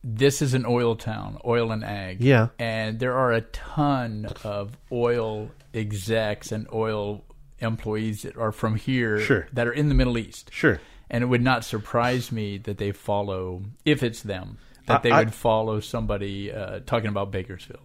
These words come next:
Speaker 2: Let me just give you an example. Right here on my, on my hit list, um, you can see some of the cities that are, they're downloading. Okay, and, uh, we'll get someplace like Sydney, Australia. We'll get thirty downloads in Mexico,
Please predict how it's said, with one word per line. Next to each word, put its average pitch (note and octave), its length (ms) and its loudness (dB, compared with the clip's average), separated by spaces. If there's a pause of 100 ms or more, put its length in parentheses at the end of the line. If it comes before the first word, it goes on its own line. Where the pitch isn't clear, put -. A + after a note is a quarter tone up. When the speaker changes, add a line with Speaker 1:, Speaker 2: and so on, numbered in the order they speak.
Speaker 2:
Let E3 180 10
me G#3+ 80 6
just F3+ 140 4
give E3 120 8
you D#3 60 12
an C#3 60 8
example. A2+ 500 6
Right C#3 200 8
here D3+ 160 4
on C3+ 140 8
my, A2 260 8 (100)
on A2+ 160 6
my G2+ 360 4 (340)
hit D3+ 240 2
list, F2+ 380 -4 (560)
um, A2+ 400 4 (760)
you D3+ 80 -2
can - 140 -2
see C3+ 440 2 (240)
some C#3+ 240 6
of C3 60 8
the A2 80 2
cities G#2 480 4 (340)
that A#2+ 360 8
are, A#2 360 10
they're A#2 120 8
downloading. A2 580 6 (500)
Okay, A2 320 4
and, B2 240 6
uh, C3 120 10
we'll D#3 160 10
get D3+ 120 2
someplace E3 380 6
like B2 140 6
Sydney, A2+ 500 6 (180)
Australia. G#2+ 600 6 (320)
We'll C3+ 100 6
get C3+ 300 8
thirty C3+ 260 8
downloads B2+ 400 10
in A#2+ 140 4
Mexico, A2 560 0